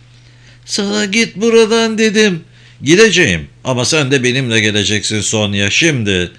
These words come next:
ne istiyorsun?" "Edward Roman hakkında bildiğin her şeyi öğrenmek istiyorum." Dördüncü bölüm. Sessiz tanık.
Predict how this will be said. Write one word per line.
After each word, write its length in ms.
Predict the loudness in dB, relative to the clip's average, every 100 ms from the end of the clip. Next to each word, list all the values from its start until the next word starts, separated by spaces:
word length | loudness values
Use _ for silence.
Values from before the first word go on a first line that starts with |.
| -20 -20 -20 -6
ne 200 | -2 0
istiyorsun?" 840 | -2 -2 0 2 0 0 -2 -4 -12 -20 -20 -20 -20 -10 0
"Edward 500 | 0 2 0 -2 -2
Roman 440 | -2 0 0 -2
hakkında 580 | -2 -4 -4 -2 -2 0
bildiğin 400 | 0 0 0 2
her 180 | 2 2
şeyi 300 | 0 2 0
öğrenmek 580 | 0 0 0 0 0
istiyorum." 800 | 0 -2 -2 0 0 0 -2 -4 -12 -20 -20 -20 -20 -20 -20 _ -20 -20 -20 _ -20 -20 -20 _ -20 -20 -20 -20 _ _ -20 -20 -20 -20 -20 -20 -20 -20 -20 _ -20 -20 -2
Dördüncü 580 | 2 4 4 2 2 2
bölüm. 340 | 0 -2 -6 -10 -20 -20 -20 -10
Sessiz 840 | -4 0 0 0 -2 -2 -2 -2 -4
tanık. 420 | -4 -4 -4